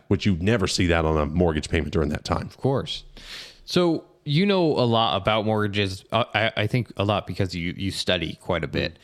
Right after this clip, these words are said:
Speaker 1: Yep.
Speaker 2: I've seen that you've read some humongous books that are, <laughs> I mean, six inches, six inch-,
Speaker 1: Yeah.
Speaker 2: inches deep. And I, so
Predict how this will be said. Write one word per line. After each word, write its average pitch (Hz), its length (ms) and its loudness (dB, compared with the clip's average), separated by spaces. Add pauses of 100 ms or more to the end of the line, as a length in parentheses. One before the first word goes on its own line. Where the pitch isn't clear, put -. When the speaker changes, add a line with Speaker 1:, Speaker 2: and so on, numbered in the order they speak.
Speaker 1:
Yep. - 180 2
Speaker 2:
I've 104 140 0
seen 113 400 2
that 98 260 -2
you've 98 320 -8
read 95 200 0
some 92 200 -4
humongous 98 760 -2
books 98 320 -2
that 90 160 -2
are, 82 340 -2
<laughs> 80 60 -4
I - 100 -2
mean, 87 320 -4 (320)
six - 360 -2
inches, 101 600 -4
six - 280 -2
inch-, 98 200 -4 (140)
Speaker 1:
Yeah. 104 180 0 (100)
Speaker 2:
inches 101 240 -2
deep. 107 260 0
And 104 140 -2
I, 92 180 -4
so 127 320 -2